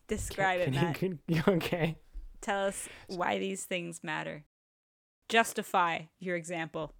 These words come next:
Speaker 2: I gotta paint the picture. Okay, well, there's a lot of good use of, uh, foreground and background elements, really using the depth of frame, really using the widescreen of, uh, the image.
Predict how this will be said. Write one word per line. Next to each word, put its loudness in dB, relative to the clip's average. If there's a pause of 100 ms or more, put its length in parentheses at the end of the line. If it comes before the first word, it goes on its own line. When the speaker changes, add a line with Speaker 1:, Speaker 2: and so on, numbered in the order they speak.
(320)
Speaker 2:
I -6
gotta 2
paint 2
the 2
picture. 0
Okay, 8
well, 10
there's 6 (640)
a -6
lot 12
of 6
good 10
use 6 (120)
of, 2
uh, 2
foreground 10
and 2
background 6
elements, 2
really 4
using 2
the 2
depth 2
of 0
frame, 2
really 6
using 2
the -4
widescreen 0 (240)
of, -6 (180)
uh, -6 (260)
the -8 (240)
image. 0